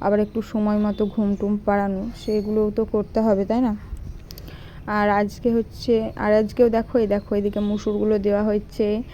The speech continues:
আর ওইদিকে ময়দা টয়দা সব দেওয়া হয়েছে। ওগুলো আসলে রুল ময়দা, আতপ চালের ময়দা, এসব, মানে গমের ময়দাটা শেষ বললাম না, তারপরে দেখো, উম, মাংসটা দেখতে আসলাম, তো দেখছি না, এখনও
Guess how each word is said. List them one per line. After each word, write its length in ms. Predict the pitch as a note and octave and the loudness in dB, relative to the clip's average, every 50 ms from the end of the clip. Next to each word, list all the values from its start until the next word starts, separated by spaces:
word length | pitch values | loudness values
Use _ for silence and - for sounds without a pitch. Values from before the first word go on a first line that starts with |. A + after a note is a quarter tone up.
| - - - - - - - | -16 -16 -16 -16 -16 -12 -6
আর 140 | - G3+ G3+ | -2 0 0
ওইদিকে 300 | G3 G3+ G3 G#3 G#3 A3 | 2 2 0 0 0 0
ময়দা 400 | G#3+ G#3+ G3+ G3+ G3 G3 G3 G3+ | 0 2 2 0 0 0 0 0
টয়দা 300 | - G#3 G#3 G3+ G3+ G#3 | 0 -2 -2 0 -2 -4
সব 300 | G#3 - G#3+ G3+ G3+ G3 | -2 -2 -4 -4 -2 -2
দেওয়া 200 | G3 G3+ G3 G3+ | -2 0 0 0
হয়েছে। 280 | G#3 G3+ G3+ - - A3+ | 0 -2 -2 -2 -2 -2
ওগুলো 200 | G#3+ G#3+ A3 G#3+ | -2 0 0 -2
আসলে 580 | G#3 G#3 - A3 G#3+ A3 G#3+ G#3+ G#3 - A3+ | -2 -2 -2 -2 0 0 0 0 0 0 0
রুল 220 | G#3+ A3+ A#3 A#3 A3+ | 0 2 2 2 2
ময়দা, 380 | A3+ A3+ A3 A3 G#3 A3 A3 | 2 2 2 2 2 0 0
আতপ 320 | A3+ G#3+ G#3+ G#3+ A#3 G#3+ G3+ - - | 0 -2 -2 -2 -2 -4 -4 -6 -2
চালের 280 | - G#3+ G#3 G#3 G#3+ G#3+ | -2 0 0 0 0 0
ময়দা, 320 | G#3+ G#3 G#3 G3+ A3+ A#3+ | -2 -2 -2 -2 -4 -2
এসব, 360 | A3 G3+ G3 - - - F#3+ F#3 - - - - - | -2 -2 -4 -4 -4 -4 -4 -4 -6 -12 -14 -10 -6
মানে 160 | A#3+ A3 A3 | -4 -2 -2
গমের 340 | G#3 G#3 G#3+ G#3+ A3 A3+ A3+ | -2 0 0 0 2 2 2
ময়দাটা 380 | A#3 A#3+ A#3+ A#3+ B3 B3 - C4+ | 2 2 2 0 0 -2 -2 -4
শেষ 300 | - - - A#3 A3 A#3+ | -2 0 0 0 2 2
বললাম 260 | B3+ C4 D4 D#4 C#4 | 0 0 2 0 0
না, 320 | G#3+ F#3+ - - - - - - - - - - - - - - - - - - - - - - | -2 -4 -6 -10 -16 -18 -16 -16 -18 -16 -16 -16 -16 -16 -16 -16 -16 -16 -16 -16 -16 -16 -6 -4
তারপরে 320 | B3+ A#3 A#3 - B3 B3 | -4 -2 0 2 2 2
দেখো, 280 | A#3 A#3+ A#3 - - - - - - - - - - | 2 0 -2 -2 -8 -14 -16 -16 -16 -16 -10 -6 -4
উম, 120 | B3 A#3+ A#3 A3+ | -2 0 0 0
মাংসটা 380 | A3+ A3 A3 - - G#3+ A#3+ A3+ | 0 -2 -2 -2 -2 -4 -2 -2
দেখতে 340 | G#3+ G#3+ G#3+ G#3+ - - B3 | 0 0 0 0 0 -2 -2
আসলাম, 280 | A#3 A#3 - A#3 A3 A3 A#3 | -2 -2 -2 -4 -4 -2 -2
তো 60 | A#3 | -2
দেখছি 280 | G#3+ G#3 G#3+ G#3 - - | -2 -2 -4 -4 -4 -4
না, 120 | G#3+ G#3 G3 F#3+ | -4 -2 -2 -4
এখনও 240 | G3+ - - G#3+ G#3+ | -4 -4 -4 -4 -4